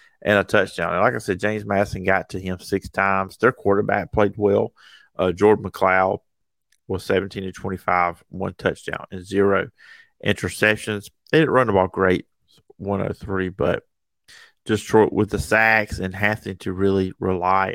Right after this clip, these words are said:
on the passing game really did Troy in, in this one. Uh, they trailed sixteen to seven entering the fourth quarter. Uh, they, uh,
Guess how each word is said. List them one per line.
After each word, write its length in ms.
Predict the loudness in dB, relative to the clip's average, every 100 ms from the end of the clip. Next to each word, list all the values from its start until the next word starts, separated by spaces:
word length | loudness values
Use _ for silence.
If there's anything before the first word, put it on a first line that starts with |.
| -8
on 240 | -14 -14
the 260 | -14 -14 -14 _ _ _ _ _ _
passing 440 | -2 0 0 -6 -10
game 320 | -10 -10 -16 _ _ _ _ _ _ _
really 400 | 4 6 6 6
did 360 | 4 6 6 2
Troy 320 | -4 -2 -2
in, 340 | -2 -6 -6 -6
in 220 | -8 -2
this 240 | -2 -2
one. 180 | -10 -14 _ _ _ _ _ -4
Uh, 80 | 2
they 220 | 2 2
trailed 520 | -2 0 2 2 0
sixteen 480 | -6 -10 -10 -14 -12
to 60 |
seven 400 | -10 -6 -4 -6 -8
entering 460 | -6 -4 -4 -6
the 100 | -8
fourth 380 | -8 -10 -12 -10
quarter. 480 | 0 2 2 0 -6 _ _ _ _ _ _ _ _ _
Uh, 200 | -2 -2
they, 440 | 4 4 6 4 4
uh, 400 | 2 2 -2